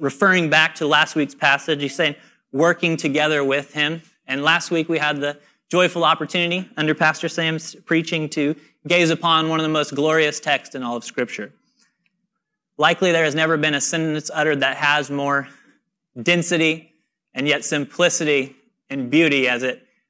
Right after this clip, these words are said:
perfectly unpacks the gospel in Second Corinthians five twenty-one. And we see Paul, as he's appealing to the Corinthians in this passage, he reveals to them that he is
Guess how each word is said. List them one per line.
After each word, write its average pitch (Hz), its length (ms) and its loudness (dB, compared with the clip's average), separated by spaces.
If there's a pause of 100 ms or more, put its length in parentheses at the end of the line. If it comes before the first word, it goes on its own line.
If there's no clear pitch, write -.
(120)
perfectly 170 420 0
unpacks 147 640 -2
the 156 100 -6
gospel 127 640 -4 (400)
in 123 80 -10
Second 127 300 -4
Corinthians 120 440 -8
five 117 280 -8
twenty-one. 110 680 -12 (1120)
And 151 140 2
we 202 100 10
see 208 240 6
Paul, 196 300 8
as 175 80 6
he's 170 140 4
appealing 202 520 4
to 196 100 -2
the 175 100 2
Corinthians 180 600 0
in 170 120 0
this 170 200 -4
passage, 160 760 -2 (380)
he 180 100 4
reveals 185 540 4
to 190 200 0
them 170 300 0
that 160 140 0
he 175 160 2
is 160 340 -2